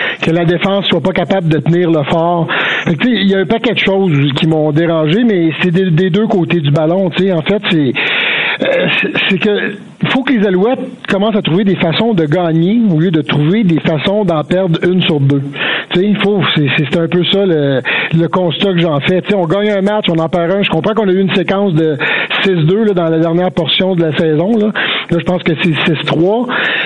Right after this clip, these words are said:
Mais, euh, la réalité, c'est que, euh, on, on, on se tire trop souvent dans le pied, Mario, là.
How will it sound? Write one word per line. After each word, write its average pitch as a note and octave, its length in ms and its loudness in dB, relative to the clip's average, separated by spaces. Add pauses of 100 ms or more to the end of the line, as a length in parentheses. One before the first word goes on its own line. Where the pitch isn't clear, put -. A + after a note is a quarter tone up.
Mais, E3+ 320 0
euh, D#3 100 0
la F3 100 0
réalité, F3 540 0
c'est D#3 100 0
que, D3+ 120 0
euh, C3 420 0
on, C3 60 0
on, E3 600 0
on D#3+ 40 0
se D3 100 -2
tire - 220 -4
trop A3+ 180 0
souvent E3 240 0
dans C#3 80 0
le B2 80 0
pied, C3+ 480 0
Mario, C3 280 0
là. B2+ 220 0